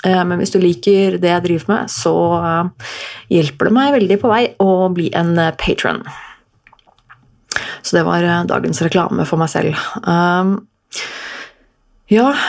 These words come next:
jeg lever, folkens. Jeg er her enda, altså.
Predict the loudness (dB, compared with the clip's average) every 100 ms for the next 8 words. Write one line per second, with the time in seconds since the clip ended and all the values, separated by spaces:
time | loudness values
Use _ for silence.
0 | -6 0 2 4 4 2 2 2 0 0
1 | 0 0 -4 -6 -4 2 4 4 2 0
2 | 0 0 0 2 2 0 0 -4